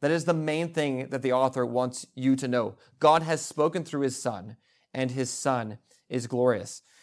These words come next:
Now, there is quite a lot to unpack in verses one to four of the book of Hebrews. So we're actually only gonna get to the beginning of verse two this evening. And then we'll look at, uh, the second part of verse two all the way to verse four next week. So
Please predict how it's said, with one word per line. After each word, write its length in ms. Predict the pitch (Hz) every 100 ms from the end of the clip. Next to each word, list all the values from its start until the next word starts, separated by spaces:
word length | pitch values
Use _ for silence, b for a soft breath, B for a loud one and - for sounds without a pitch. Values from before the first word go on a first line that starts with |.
| b
Now, 160 | 151 135
there 200 | 131 151
is 180 | 131 -
quite 440 | - - 175 196 208
a 40 |
lot 240 | 175 165 -
to 120 | 151
unpack 520 | 135 127 139 127 - -
in 240 | 127 123
verses 420 | - 131 135 135
one 220 | 117 131 131
to 80 |
four 220 | 127 135 123
of 60 |
the 60 | 110
book 140 | 123
of 80 | 113
Hebrews. 400 | 117 113 107 - B B B
So 140 | 143
we're 60 | 139
actually 300 | 214 226 180
only 280 | 160 190 202
gonna 160 | 170
get 360 | 131 120 104 - b b
to 80 | -
the 100 | 135
beginning 360 | 131 131 170 170
of 100 | 131
verse 340 | 139 131 -
two 380 | - - 165 156
this 180 | 123 -
evening. 540 | 139 147 120 101 104 117 _ _ _ _ _ _ -
And 140 | 139
then 80 | 156
we'll 160 | 175
look 200 | 160 156 -
at, 280 | 139 127 b b b b b
uh, 280 | - 117 110
the 100 | 113
second 320 | - 156 151
part 160 | 147 143
of 100 | 123
verse 300 | 135 131 -
two 240 | - 139
all 100 | 131
the 60 | 131
way 120 | 131
to 80 | 120
verse 280 | 120 120 -
four 460 | 151 143 127 117
next 420 | 131 127 147 - 123
week. 220 | 98 -
So 280 | 127 120